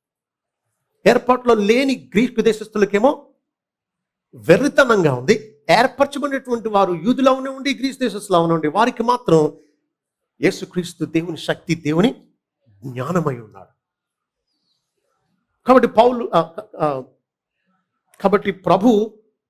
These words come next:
పేతురుతో అంటున్నాడే, "ఇది నీకు నరులు రక్తమాంసాలు కాదు నీకు ఈ విషయం బయలుపరిచింది, పరలోకమైన తండ్రే నీకు బయలుపరిచాడు" అంటున్నాడే. కాబట్టి యేసుక్రీస్తుని గురించిన సత్యం అర్థమయ్యేది ఎవరికో తెలుసా?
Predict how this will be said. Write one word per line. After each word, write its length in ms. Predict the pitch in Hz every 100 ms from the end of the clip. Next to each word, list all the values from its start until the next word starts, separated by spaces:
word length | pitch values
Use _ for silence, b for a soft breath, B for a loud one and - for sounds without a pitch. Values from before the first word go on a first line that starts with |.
| 175
పేతురుతో 420 | 262 262 233 220
అంటున్నాడే, 480 | 214 214 220 254 247
"ఇది 300 | 175 175 160
నీకు 640 | 147 139 139 123 117 101 _ _
నరులు 480 | 139 165 233 226 220 147
రక్తమాంసాలు 640 | - 208 214 226 - 190
కాదు 320 | - 202 208
నీకు 400 | 220 214 214 202
ఈ 40 | 190
విషయం 240 | 170 196
బయలుపరిచింది, 800 | 175 185 190 180 - 190 185 - _
పరలోకమైన 400 | 160 185 185 180
తండ్రే 760 | 170 - 170 190 220 302 - - _ _ _
నీకు 140 | 190 185
బయలుపరిచాడు" 560 | 190 202 185 - 165
అంటున్నాడే. 680 | 143 127 117 117 202 240 b b -
కాబట్టి 280 | 254 202 196
యేసుక్రీస్తుని 600 | - - - 285 262 254
గురించిన 240 | 247 240
సత్యం 460 | - 190 - 277 214
అర్థమయ్యేది 440 | 160 226 262 208
ఎవరికో 260 | 202 247 262
తెలుసా? 460 | 262 240 269 277